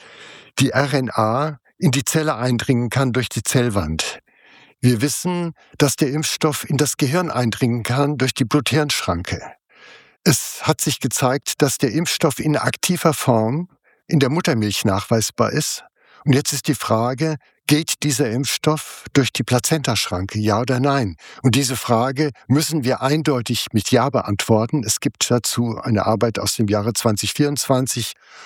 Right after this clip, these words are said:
und es gibt neue und ältere Untersuchungen aus Tierversuchen, die eindeutig zeigen, dass der aktive Impfstoff sich im Föten sogar anreichert.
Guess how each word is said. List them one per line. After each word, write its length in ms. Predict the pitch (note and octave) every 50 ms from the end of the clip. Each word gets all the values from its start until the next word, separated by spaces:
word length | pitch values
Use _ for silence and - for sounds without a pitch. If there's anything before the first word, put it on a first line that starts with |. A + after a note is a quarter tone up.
| - - - - -
und 200 | - D#3+ D3 C#3+
es 120 | C#3+ -
gibt 200 | - D3+ C3 -
neue 360 | C#3+ B2+ C3 D3+ E3+ F3 D#3+ D3+
und 200 | D3 D3 B2+ -
ältere 480 | - D#3 E3+ - E3 C#3 C#3+ B2+ A2 F#2 _ _ _ _ _ -
Untersuchungen 800 | - D3 C#3 C#3+ C#3 B2+ - - D#3+ C3+ A#2 D3+ C#3 C3 B2+ A#2+
aus 440 | - C#3 B2 - - - - - C3+ -
Tierversuchen, 800 | - E3+ D#3+ - E3+ D3+ - - C#3+ C#3 B2 G#2 C3+ A#2+ G#2+ G2+ - - - - - -
die 180 | - C#3 B2+ -
eindeutig 520 | - D#3+ E3+ F3 E3 E3+ D3 B2 C3 A#2
zeigen, 560 | - - - B2+ A#2 A#2 A#2 A#2+ A#2+ D3 C3+ - - - - - -
dass 180 | C#3 B2+ -
der 260 | - - A#2+ A2+ G#2+ - -
aktive 460 | - F3 - - - - F#3+ - F3+
Impfstoff 640 | C3 G2+ C#3 C3 - - - - C3+ B2+ C3 -
sich 340 | - - - - C3+ A#2 -
im 100 | C#3 C3+
Föten 440 | - - - B2 A#2+ - - C3+ A2
sogar 360 | - - C3 A#2+ - A#2 - -
anreichert. 760 | C3 B2+ A2+ - G2+ - F2+ - - F2+ - - - -